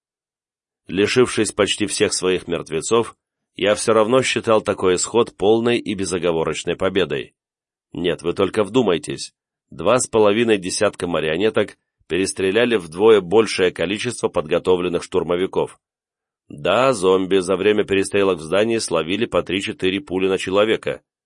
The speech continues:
то есть на тело. И будь они простыми людьми, то никакая легионерская слаженность и скорость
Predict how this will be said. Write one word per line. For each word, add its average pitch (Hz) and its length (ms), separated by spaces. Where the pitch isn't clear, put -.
то 78 120
есть 73 280
на 92 200
тело. 76 400
И 92 140
будь 110 240
они 107 160
простыми 101 460
людьми, 90 480
то - 100
никакая 95 500
легионерская 104 800
слаженность 104 680
и 82 60
скорость 107 540